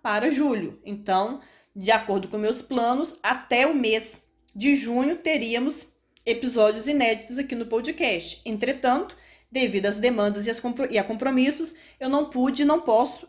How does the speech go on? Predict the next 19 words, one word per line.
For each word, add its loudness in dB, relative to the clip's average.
ir 2
com -8
os -4
episódios -2
inéditos 0
até 0
junho. 2
Então, 2
eu 2
precisei 0
de 0
antecipar 0
esse -2
ato 2
pra 0
agora, 2
sendo, -6
portanto, -6
novamente, 0